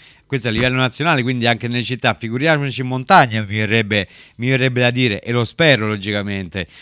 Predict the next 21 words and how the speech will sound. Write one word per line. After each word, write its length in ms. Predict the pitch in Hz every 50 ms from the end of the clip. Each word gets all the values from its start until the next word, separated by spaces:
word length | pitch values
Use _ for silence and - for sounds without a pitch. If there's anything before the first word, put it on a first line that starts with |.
| - _
Turismo 340 | - 135 139 156 151 160 160
della 160 | 147 156 151
bici, 340 | 147 165 208 180 - 185 147
quindi 340 | 123 147 151 147 139 139 135
i 60 | 127
bike, 480 | 117 143 160 170 180 190 196 170 - 147
anche 220 | 131 123 113 127
con 160 | 113 135 135
Movimant, 720 | 131 127 127 127 127 135 143 160 170 170 156 135 175 165 - - - - _ -
portare 320 | 127 131 120 143 139 135
la 80 | 135 135
bici 160 | 135 131 127
sugli 220 | 113 131 139 135
impianti, 680 | 135 127 110 135 139 143 147 139 131 - 143 143 139 -
percorrere 420 | - 120 117 - 127 127 127 127
i 40 | 113
sentieri 420 | 107 117 95 - 131 127 123 120
attrezzati, 800 | 123 110 - 120 120 110 - - 143 139 143 139 - 143 139 - - - - _ -
rilassarsi 640 | 107 120 127 127 131 120 - 139 131 120 - 120 120
nei 100 | 117 113
rifugi. 640 | 120 113 - 135 143 151 151 135 120 143 147 143